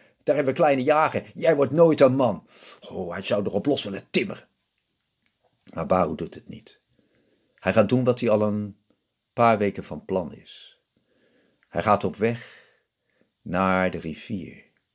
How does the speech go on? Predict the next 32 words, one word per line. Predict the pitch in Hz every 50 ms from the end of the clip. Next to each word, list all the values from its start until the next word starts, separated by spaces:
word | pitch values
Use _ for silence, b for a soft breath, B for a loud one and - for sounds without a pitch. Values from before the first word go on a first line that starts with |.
| _ B B B
Als | B - -
hij | - 92
daar | - -
aankomt, | 127 131 127 120 123 127 123 120 110 - b b b b
zwemt | b - - - 98 104 135 120 107 -
hij | - 101
naar | 95 92
de | 95 -
overkant. | 113 113 101 - - - - 73 71 71 - - b b b b b b
En | 80 90
even | 101 92 92
later | 107 107 107 104 - 101
is | 98 - -
hij | 107
in | 92 87
het | 85 - -
andere | - 113 104 98 90 85 85 82
dorp. | - 101 78 71 71 - - _ b b b
Meteen | b - - 151 135 123
loopt | 123 123 120 -
hij | 120
naar | 110 101 95
een | 98 92
hut | 98 131 135 - - b b b b
die | b 113 107
wat | 92 104 - -
afzijdig | 98 - - - - 139 131 139 135 123 -
staat | - - 120 117 - - - - _ _ _ _ _ _
van | _ - 120 113
de | 107 -
andere | - 117 107 87 - -
hutten. | 87 - - - - - -